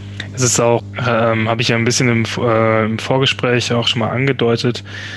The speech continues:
während viele andere Unternehmerinnen gerade die Hände in die Luft strecken und sagen, „Unter diesen Bedingungen kann ich unmöglich arbeiten“, ähm, erlebt man von dir einfach eine unglaublich positive Energie, ne?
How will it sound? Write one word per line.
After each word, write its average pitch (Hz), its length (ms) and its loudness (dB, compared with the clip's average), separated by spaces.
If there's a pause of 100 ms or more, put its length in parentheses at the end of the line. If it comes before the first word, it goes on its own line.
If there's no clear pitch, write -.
(360)
während 131 280 2
viele 160 280 2
andere 147 260 2
Unternehmerinnen 127 680 0
gerade 113 640 2
die 113 120 0
Hände 127 200 0
in 120 60 -2
die 117 60 -4
Luft 131 180 -4
strecken 120 360 -2
und 113 100 0
sagen, 110 320 0
„Unter 113 200 -2
diesen 120 240 -2
Bedingungen 123 480 0
kann 117 180 -2
ich - 140 -6
unmöglich 135 520 0
arbeiten“, 127 680 0 (800)
ähm, 117 460 0
erlebt 120 320 0
man 127 160 0
von 117 220 -2
dir 127 200 0
einfach 120 440 -2
eine 120 200 -2
unglaublich 143 580 -2
positive 123 540 0
Energie, 113 680 -2
ne? 123 280 -4